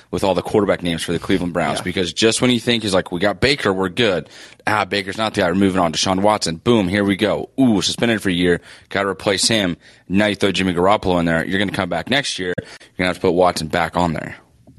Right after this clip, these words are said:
Speaker 2: Yeah. <laughs> He's gonna make it twice.
Speaker 1: <laughs> Yeah.
Speaker 2: <laughs>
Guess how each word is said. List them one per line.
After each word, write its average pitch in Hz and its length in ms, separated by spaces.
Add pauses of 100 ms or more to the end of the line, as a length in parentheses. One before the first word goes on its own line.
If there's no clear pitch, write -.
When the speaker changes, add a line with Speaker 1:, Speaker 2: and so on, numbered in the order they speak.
(180)
Speaker 2:
Yeah. 113 160 (160)
<laughs> - 180
He's 135 400
gonna 131 120
make 123 120
it 117 140
twice. 151 460
Speaker 1:
<laughs> - 40 (400)
Yeah. 104 180 (120)
Speaker 2:
<laughs> - 140